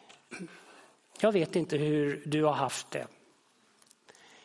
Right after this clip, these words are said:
Hur det har varit med dina föräldrar, om de var lämpliga eller olämpliga. Jag vet inte vilka val du har gjort, om de har varit lämpliga eller olämpliga. Men en sak vet jag med säkerhet.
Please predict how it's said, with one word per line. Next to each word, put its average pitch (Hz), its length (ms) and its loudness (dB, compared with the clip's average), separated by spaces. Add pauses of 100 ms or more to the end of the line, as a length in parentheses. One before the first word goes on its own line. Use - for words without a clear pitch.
(840)
Hur 185 260 2
det 175 80 4
har 175 100 4
varit 165 240 2
med 165 160 2
dina 135 340 0
föräldrar, 127 720 -2
om 214 160 4
de 196 140 4
var 170 120 4
lämpliga 143 640 0
eller 147 260 2
olämpliga. 127 840 -6 (1200)
Jag 185 160 2
vet 233 180 4
inte 220 180 2
vilka 190 300 2
val 151 380 2
du 185 80 -2
har 175 100 2
gjort, 123 600 -8 (420)
om 165 180 0
de 175 140 0
har 175 100 4
varit 185 240 4
lämpliga 156 600 2
eller 170 180 4
olämpliga. 135 840 -4 (2000)
Men 190 120 4
en 233 200 4
sak 165 340 2
vet 151 240 2
jag 151 80 0
med 143 120 0
säkerhet. 131 800 -6